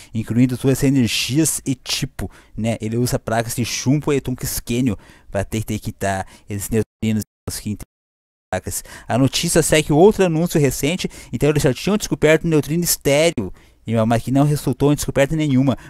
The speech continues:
mas agora pela primeira vez, então, essa realmente foi uma descoberta eficaz. E o neutrino descoberto nessa máquina L H C, que pode ter sido produzido por ela mesmo. Entendeu, irmão? Se essa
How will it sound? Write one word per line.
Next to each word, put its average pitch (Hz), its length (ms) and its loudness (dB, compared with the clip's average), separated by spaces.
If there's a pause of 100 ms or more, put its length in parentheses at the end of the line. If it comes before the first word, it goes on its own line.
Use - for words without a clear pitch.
mas 110 160 -2
agora 123 240 0
pela 135 160 0
primeira 135 380 2
vez, 139 360 -4
então, 147 460 0
essa 127 360 -6
realmente 147 540 -4
foi 135 200 -4
uma 143 120 -2
descoberta 139 400 -6
eficaz. 127 560 -8 (260)
E 120 60 -8
o - 20 -4 (460)
neutrino 139 240 2
descoberto 127 420 -2
nessa 143 280 0
máquina 135 420 -2
L 123 140 -2
H 120 240 -4
C, 156 300 -8 (500)
que 120 120 -4
pode 135 180 0
ter 139 80 0
sido 143 180 -4
produzido 156 360 0
por 151 160 4
ela 170 240 6
mesmo. 208 480 2 (920)
Entendeu, 120 280 -2
irmão? 120 240 2
Se 131 180 -2 (100)
essa 156 220 0